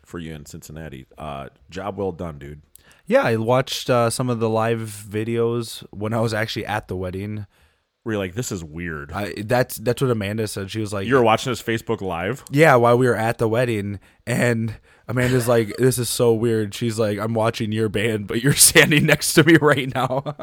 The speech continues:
Speaker 2: <laughs>
Speaker 1: Sitting right here, wearing a suit, babysitting the kids.
Speaker 2: Yeah,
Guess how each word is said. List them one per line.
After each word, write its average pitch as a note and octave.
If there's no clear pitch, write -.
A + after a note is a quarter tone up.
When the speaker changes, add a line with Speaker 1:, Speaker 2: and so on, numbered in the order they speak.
Speaker 2:
<laughs> E3+
Speaker 1:
Sitting C3+
right A#2
here, A#2
wearing A2+
a G#2
suit, G#2+
babysitting G#2+
the G#2
kids. G2+
Speaker 2:
Yeah, C3